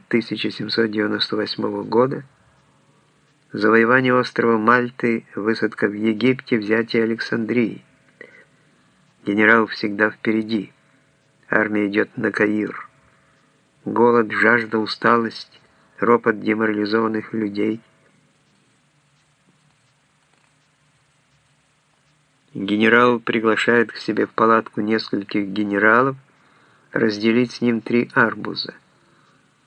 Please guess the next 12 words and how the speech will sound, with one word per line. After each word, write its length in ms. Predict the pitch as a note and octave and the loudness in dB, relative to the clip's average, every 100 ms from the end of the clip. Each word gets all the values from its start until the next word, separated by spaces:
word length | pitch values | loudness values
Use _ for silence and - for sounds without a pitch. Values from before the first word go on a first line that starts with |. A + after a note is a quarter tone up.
| _ _ _ _ _ - | _ _ _ _ _ 0
Очень 260 | C#3+ F3 | 2 2
скоро 500 | D#3+ - E3+ E3 D#3 - | -2 2 4 6 4 2
разговор 640 | A#2+ A#2 A#2 C3 D3 C3 - _ _ | 0 2 2 2 2 0 -10 _ _
принимает 500 | - A2 A2+ B2+ A#2 | -2 0 2 2 0
политический 800 | - A#2 A#2 A2+ A#2+ A#2+ - A#2+ | -2 0 0 -2 -6 -6 -4 -2
оборот. 440 | A2+ A2 A#2 G2 - - _ _ _ _ _ _ _ _ _ _ _ _ _ _ - | 0 0 -2 -4 -10 -20 _ _ _ _ _ _ _ _ _ _ _ _ _ _ -4
Задаются 480 | G#2+ G#2+ A#2+ B2+ A#2+ | 0 4 4 2 2
вопросы 480 | A#2+ A#2+ C3 B2 B2+ | 2 2 0 2 0
об 340 | - A#2 G#2+ | 2 0 2
истинной 400 | C3+ C3+ B2+ B2 | 0 0 -2 -2
цели 400 | A#2 B2 A#2+ A#2+ | 0 0 2 0
экспедиции. 800 | A#2 - B2 A2+ G2 - - | -4 -8 -6 -6 -6 -8 -12